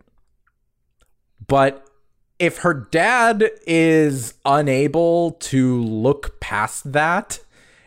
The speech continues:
and can't understand that this is, yes, a shitty accident, probably very uncomfortable for him, but that also his daughter's a fucking adult,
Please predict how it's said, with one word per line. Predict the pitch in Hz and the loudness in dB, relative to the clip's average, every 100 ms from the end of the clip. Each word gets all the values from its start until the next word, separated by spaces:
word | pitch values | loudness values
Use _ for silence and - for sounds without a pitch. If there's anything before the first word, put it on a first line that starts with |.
| _ | _
and | 131 123 120 | 0 2 0
can't | - 131 131 - | -2 -2 -2 -2
understand | 131 131 127 - - 120 123 131 | -2 0 -2 -4 -4 -2 -2 -2
that | - | -4
this | 120 | -4
is, | 127 117 - - | -2 -4 -6 -6
yes, | 165 160 - | 0 0 -2
a | - | -6
shitty | - - 147 139 | -4 -2 0 2
accident, | 110 - - 117 113 165 - - | 0 -2 -6 -4 -4 -6 -14 -14
probably | - 147 143 135 131 | -2 0 0 0 0
very | 123 131 135 | 2 2 2
uncomfortable | 127 120 117 - 143 - 110 98 | 0 -2 -4 -4 -4 -4 -2 -4
for | - 110 95 | -2 -2 0
him, | 98 104 95 135 - _ _ _ _ | -2 -4 -4 -8 -12 _ _ _ _
but | 120 135 123 | 0 0 0
that | 131 123 - | 2 2 2
also | 131 127 127 | 0 0 0
his | 120 127 | 0 0
daughter's | 131 127 120 | 0 2 0
a | 120 | -2
fucking | - 120 117 | -4 -4 -6
adult, | 104 123 131 107 - - | -4 0 2 0 -4 -16